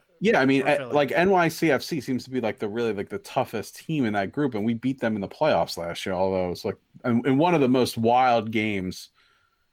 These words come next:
Speaker 1: you'd ever wanna, we should, we should rewatch that game,
Speaker 2: That would be
Speaker 1: actually.
Speaker 2: a good rewatch. We watched, I,
Speaker 1: Because
Speaker 2: the
Speaker 1: we never really got to actually watch it.
Speaker 2: That's the thing, was we were kinda trying to watch it, and,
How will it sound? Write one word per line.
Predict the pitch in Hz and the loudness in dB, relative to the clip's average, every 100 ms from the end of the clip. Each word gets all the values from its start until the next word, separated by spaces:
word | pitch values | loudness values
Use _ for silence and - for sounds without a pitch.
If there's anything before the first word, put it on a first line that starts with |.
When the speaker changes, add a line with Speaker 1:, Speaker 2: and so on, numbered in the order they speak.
| _ _ _ | _ _ _
Speaker 1:
you'd | 131 123 | 0 0
ever | 117 110 | 2 0
wanna, | 101 92 87 | -2 -6 -4
we | 160 | -4
should, | 185 120 | -2 -4
we | 127 | -4
should | - 104 | -6 -4
rewatch | 107 98 95 92 | 0 2 2 0
that | 95 101 - | -2 -2 -2
game, | 117 123 | -12 -8
Speaker 2:
That | 180 262 | -6 -6
would | 381 | -6
be | 165 127 | -8 -10
Speaker 1:
actually. | |
Speaker 2:
a | |
good | 120 120 | -10 -12
rewatch. | 123 120 120 117 - | -12 -10 -10 -12 -12
We | 190 | -10
watched, | 311 277 - 202 | -2 -4 -2 -2
I, | 220 | 0
Speaker 1:
Because | 135 143 | 2 2
Speaker 2:
the | |
Speaker 1:
we | 151 | 2
never | 160 160 | 4 4
really | 165 156 | 4 4
got | 143 143 | 4 4
to | 147 | 4
actually | 139 - 143 | 2 2 2
watch | 123 131 151 - | 4 2 2 2
it. | 240 | 0
Speaker 2:
That's | 254 - | 0 -2
the | 254 | -10
thing, | - 320 415 302 | -6 -4 -2 -2
was | 196 180 | -2 -2
we | 160 202 | -4 -6
were | 196 202 | -4 -4
kinda | 208 214 185 | -2 -2 -2
trying | - 185 214 311 226 170 | -6 -2 0 0 0 -2
to | |
watch | 147 135 139 - | -2 -2 -2 -2
it, | 208 175 | -2 0
and, | 165 160 | -2 -2